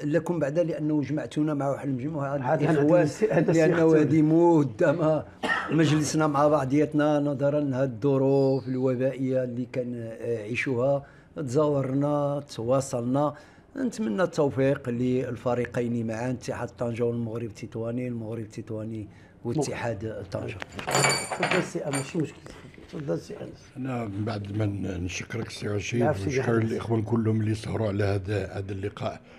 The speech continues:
Speaker 3: المتميز، غنختم الكلمة ديالي فقط ب-، بواحد الترحم على واحد الإطار وطني خدم في تطوان، خدم في طنجة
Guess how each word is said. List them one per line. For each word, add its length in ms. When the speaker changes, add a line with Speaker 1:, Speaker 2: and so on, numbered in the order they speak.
Speaker 3:
المتميز، 840
غنختم 360
الكلمة 420
ديالي 380
فقط 460
ب-، 220
بواحد 220
الترحم 680
على 440
واحد 300
الإطار 500
وطني 540
خدم 280
في 100
تطوان، 460
خدم 380
في 200
طنجة 460